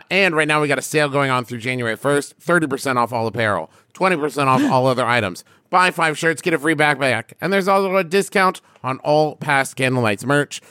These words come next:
Speaker 1: Very, very cool. Ten percent of all merch proceeds this month go to the Fair Elections Center, which uses litigation and advocacy to remove barriers to registration and voting, particularly those disenfranchising underrepresented and marginalized communities, and to improve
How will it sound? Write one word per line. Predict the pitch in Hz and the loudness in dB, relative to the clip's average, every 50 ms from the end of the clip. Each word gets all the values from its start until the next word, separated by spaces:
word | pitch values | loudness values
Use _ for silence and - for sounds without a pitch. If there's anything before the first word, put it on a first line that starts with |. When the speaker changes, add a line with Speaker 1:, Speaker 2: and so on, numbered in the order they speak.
| _ _ _ | _ _ _
Speaker 1:
Very, | 104 101 113 113 120 117 117 117 117 117 113 113 110 104 - _ | -10 -6 -4 -4 -2 -2 -2 0 0 -2 -2 -2 -4 -6 -8 _
very | 107 98 104 95 87 87 | -10 -8 -6 -6 -6 -8
cool. | - - 143 147 147 143 | -8 -4 -2 0 2 0
Ten | 135 - 135 127 120 | 0 -2 -6 -8 -8
percent | 127 113 - 127 113 | -8 -6 -4 -2 -2
of | 113 95 101 | -2 -4 -4
all | - 117 117 117 | -4 -4 -2 -2
merch | 110 110 107 104 - | -2 -4 -6 -8 -6
proceeds | 120 107 104 - - 104 98 98 | -8 -8 -8 -8 -10 -12 -12 -10
this | 107 104 98 - | -12 -12 -10 -8
month | 107 110 107 101 - _ _ _ _ _ _ | -8 -8 -8 -8 -12 _ _ _ _ _ _
go | - 117 113 | -2 0 0
to | 110 - 120 | 0 -2 -6
the | 95 104 101 | -8 -8 -8
Fair | - - 127 127 127 117 | -4 0 0 2 2 0
Elections | 117 110 110 117 113 - - 117 107 | 0 -2 -2 -2 -4 -4 -6 -8 -8
Center, | - - 117 110 - 117 110 101 - _ - _ _ | -6 -6 -6 -4 -4 -4 -4 -4 -6 _ -18 _ _
which | - 98 - | -14 -10 -6
uses | 113 120 110 95 104 87 | -4 -4 -4 -4 -6 -4
litigation | 107 131 147 151 131 143 139 131 - 139 123 | -2 -2 -2 0 0 0 -2 -2 -2 -4 -6
and | 113 110 107 | -4 -4 -4
advocacy | 107 117 117 110 107 107 107 - 120 123 | -4 -4 -6 -6 -10 -14 -12 -12 -10 -10
to | 110 117 113 | -8 -8 -6
remove | 104 98 104 113 123 127 117 113 | -6 -4 -2 -2 -2 -2 -4 -4
barriers | 113 123 127 127 131 131 131 131 120 - | -2 0 0 0 0 0 -2 -4 -4 -6
to | - | -8
registration | 90 92 98 87 92 - - 113 107 107 - 104 104 - | -6 -6 -6 -6 -8 -8 -8 -8 -6 -6 -8 -10 -12 -12
and | - 101 | -14 -8
voting, | 87 117 147 160 165 165 156 - _ _ - _ _ | -2 0 0 2 2 0 -2 -6 _ _ -20 _ _
particularly | - - - - 170 170 - 147 151 147 147 143 139 135 135 135 | -20 -20 -8 -6 -6 -4 -4 -2 -2 0 0 0 0 0 -2 -2
those | 131 123 127 127 127 120 - | -2 -2 0 0 0 -2 -4
disenfranchising | - 123 - 120 113 107 - 120 127 127 - 123 117 113 110 120 113 - - | -8 -10 -8 -10 -12 -10 -8 -8 -8 -6 -4 -4 -4 -4 -4 -6 -6 -6 -6
underrepresented | 139 139 127 123 120 120 101 113 101 113 113 110 110 104 101 - _ _ _ | -6 -6 -4 -6 -6 -6 -6 -8 -6 -6 -4 -4 -4 -6 -8 -12 _ _ _
and | - 98 | -10 -8
marginalized | 104 98 101 113 101 101 107 110 107 104 - | -4 -2 -2 -2 -2 -4 -4 -4 -2 -4 -4
communities, | - 104 110 127 135 135 131 135 135 127 - | -6 -4 -2 0 2 2 2 0 0 -2 -4
and | - - 113 - | -8 -14 -14 -10
to | - 98 | -10 -10
improve | 90 80 - - 139 143 147 143 - | -10 -10 -8 -4 -2 -2 -2 -2 -6